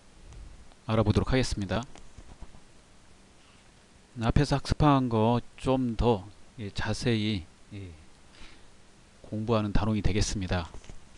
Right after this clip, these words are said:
원가 계산은 세 개 단계를 거쳐서 계산을 하게 되는데요.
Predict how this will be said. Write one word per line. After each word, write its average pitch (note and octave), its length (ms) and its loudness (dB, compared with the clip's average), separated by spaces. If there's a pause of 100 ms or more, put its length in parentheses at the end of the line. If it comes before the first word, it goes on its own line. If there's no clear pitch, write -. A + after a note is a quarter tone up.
(2250)
원가 B2 260 8
계산은 D3+ 720 4 (1700)
세 - 280 4
개 G3+ 160 12
단계를 B2+ 420 4
거쳐서 A2 600 0
계산을 A2 360 0
하게 A2+ 160 0
되는데요. G#2 680 2